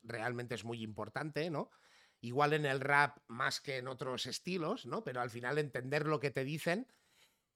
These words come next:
que seguramente que tú lo que dices de la música yeye, que tenía esa influencia igual del funky americano y demás, igual también venía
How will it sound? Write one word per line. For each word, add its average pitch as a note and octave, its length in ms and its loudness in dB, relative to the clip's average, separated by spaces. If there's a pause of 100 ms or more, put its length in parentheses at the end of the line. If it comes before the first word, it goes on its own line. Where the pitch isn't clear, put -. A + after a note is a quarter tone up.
(160)
que C#3+ 140 0
seguramente F3+ 720 4
que C#3+ 120 -2
tú D#3+ 320 0
lo D#3+ 100 4
que D#3 120 0
dices D#3 340 0
de D3+ 100 2
la D3 80 6
música D#3 460 0
yeye, C#3+ 360 0
que D3 100 -2
tenía D3+ 320 2
esa D#3+ 200 2
influencia D3+ 720 4
igual D3 340 6
del C#3 160 2
funky D#3 460 -2
americano C#3+ 500 0
y C#3+ 80 0
demás, D#3+ 380 0 (440)
igual D3 260 4
también E3 340 4
venía E3 380 2